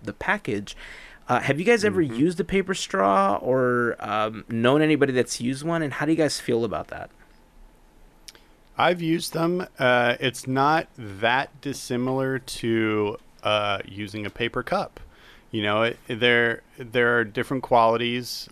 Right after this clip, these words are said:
Speaker 2: um, you know, quality levels. But, I mean, you know, it won't last you all day, but certainly for one drink, it's, it's fine. I don't know how well they hold up in, like, a hot beverage situation,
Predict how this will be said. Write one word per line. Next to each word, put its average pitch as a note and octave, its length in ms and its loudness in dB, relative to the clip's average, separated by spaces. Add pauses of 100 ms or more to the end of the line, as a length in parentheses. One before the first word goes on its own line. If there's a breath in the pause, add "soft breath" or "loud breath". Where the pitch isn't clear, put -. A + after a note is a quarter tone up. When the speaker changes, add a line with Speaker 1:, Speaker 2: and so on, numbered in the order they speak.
(120)
Speaker 2:
um, G2+ 560 -6
you A#2 120 -4
know, G2+ 120 -2
quality A#2+ 400 2
levels. A2 640 -2 (520 loud breath)
But, G#2+ 320 4 (120)
I G#2+ 100 -6
mean, G#2+ 560 -4 (500)
you A#2+ 120 -8
know, G#2 280 -2 (120)
it B2+ 180 -2
won't C3 260 2
last A#2 400 0
you G#2 440 -4 (480)
all A2 280 4
day, G#2+ 600 0 (140)
but G2+ 300 2
certainly A#2 600 -2
for G2+ 300 -6
one G#2 280 -2
drink, G#2 480 -4
it's, - 420 -14
it's G#2 240 -12
fine. G2 540 -4 (420 loud breath)
I G#2+ 120 -4
don't A2 200 -2
know G#2 280 2
how G#2+ 240 -2
well G#2+ 240 0
they G#2 100 -4
hold G#2 240 -4
up G2+ 180 -6
in, F#2 340 -10 (280)
like, G2+ 160 -10
a G#2 60 -12
hot - 360 -4
beverage D3 520 -4
situation, F3 720 -6